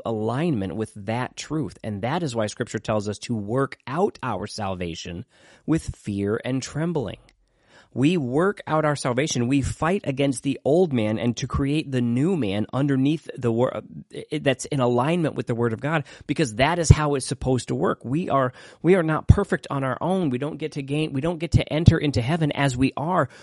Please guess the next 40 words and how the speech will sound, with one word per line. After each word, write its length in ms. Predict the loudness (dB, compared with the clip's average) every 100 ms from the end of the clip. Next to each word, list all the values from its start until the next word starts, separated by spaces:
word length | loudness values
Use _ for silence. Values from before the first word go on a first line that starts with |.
| -14 0
We 200 | 2 4
are, 160 | 2
we 140 | 0 -6
come 320 | -2 -2 0
to 140 | -2
Christ 320 | 0 -2 -2 -4
a 60 |
broken 480 | -2 2 2 4 0
vessel, 340 | 2 0 -2 -2
and 180 | 0
he, 220 | 2 0 0 -12 -6
he, 160 | -2
he 260 | -2 2 2
helps 480 | 0 0 2 2 0
us, 240 | 0 -4 -4
and 180 | -2 -2 -6 -20 -6
we 180 | -4 -2
adjust 540 | -2 -2 -2 -2 -2
ourselves 480 | -4 -2 -2 -2 0
to 120 | 0
line 240 | 0 -4
up 120 | -4 -6
with 100 | -6
him. 520 | -2 0 0 0 -6 -16 _ _ _ _ _
It's 160 | -18 -12
not 140 | -10
supposed 380 | -10 -8 -8 -8
to 60 | -6
be 240 | -6 -6
easy. 480 | -8 -8 -6 -6 -6 _
<laughs> 60 |
It's 100 | -16
supposed 300 | -10 -8 -6
to 80 | -6
take 220 | -6 -6
the 60 | -2
rest 220 | -4 -4
of 100 | -2
our 120 | 0
lives. 480 | 2 2 0 -6